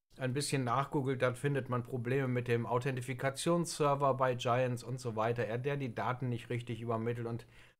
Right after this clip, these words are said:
dieses ganze Einwahlsystem, was die seit dem zweiundzwanziger haben, das ist einfach nur der größte Schrott des Jahrhunderts. Ja, früher gab es verschiedene Server. Wenn du dann auf dem,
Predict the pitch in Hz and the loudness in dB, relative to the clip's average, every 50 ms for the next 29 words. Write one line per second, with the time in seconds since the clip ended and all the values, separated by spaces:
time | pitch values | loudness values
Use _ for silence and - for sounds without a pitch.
0 | _ _ _ _ - 147 - - - 165 185 175 - 170 - - 131 151 170 180 | _ _ _ _ -2 -2 0 2 0 0 0 4 2 2 4 4 4 4 4 6
1 | 151 135 127 127 120 113 120 113 - - - 127 127 131 127 120 123 120 - - | 6 6 6 6 4 2 -2 -6 -6 -4 -2 -2 -2 0 0 0 -2 -2 -2 -4
2 | 123 117 113 123 135 135 - 143 127 - - 131 135 147 143 - 135 127 127 120 | -4 -2 0 -2 -2 0 -2 -4 -6 -2 2 2 2 2 2 0 0 0 0 0
3 | 127 113 113 127 135 123 107 113 117 110 113 120 131 135 135 123 123 120 120 113 | 0 2 2 2 2 0 -2 -4 -8 -6 -4 -2 -2 0 0 0 0 0 0 -2
4 | 107 110 117 131 151 147 - - 123 120 - - - - 135 143 139 - 139 127 | -2 0 0 0 0 0 0 -2 -2 -2 -2 -6 0 4 4 4 4 2 0 -2
5 | 120 - - 139 135 135 170 - - - - - - - - - - _ _ _ | -2 0 0 0 0 0 0 -4 -4 -6 -10 -12 -16 -20 -20 -20 -20 _ _ _
6 | _ _ _ _ _ _ 123 143 151 - - 165 160 156 147 139 143 143 151 147 | _ _ _ _ _ _ -4 -4 -4 0 4 8 8 8 8 8 6 2 2 2
7 | 151 127 - - 131 120 - - - 180 160 165 156 151 143 - - 143 139 135 | 0 -6 -2 -2 -2 -2 -2 -2 -2 -2 0 0 0 0 0 2 2 6 6 6
8 | 131 135 131 123 123 - - - - - 131 131 131 123 123 123 120 120 113 120 | 6 6 4 4 2 -6 -16 -20 -4 -2 2 2 2 4 4 2 2 2 0 0
9 | 120 - 123 113 113 113 107 | 0 0 -2 -2 -2 -4 -6